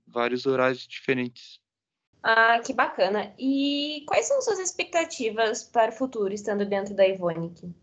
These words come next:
Speaker 1: Então, é, com relação ao meu futuro, ainda é bem incerto, assim, sabe? <laughs>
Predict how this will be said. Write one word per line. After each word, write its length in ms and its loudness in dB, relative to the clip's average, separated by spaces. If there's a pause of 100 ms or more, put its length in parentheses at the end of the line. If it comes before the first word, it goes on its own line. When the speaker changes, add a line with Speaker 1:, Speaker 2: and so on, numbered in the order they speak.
(460)
Speaker 1:
Então, 540 0 (260)
é, 260 -2
com 160 -8
relação 460 -2
ao 60 -2
meu 140 0
futuro, 520 0
ainda 500 -2 (300)
é 140 -2
bem 280 0
incerto, 540 2
assim, 220 -6
sabe? 320 0
<laughs> 560 0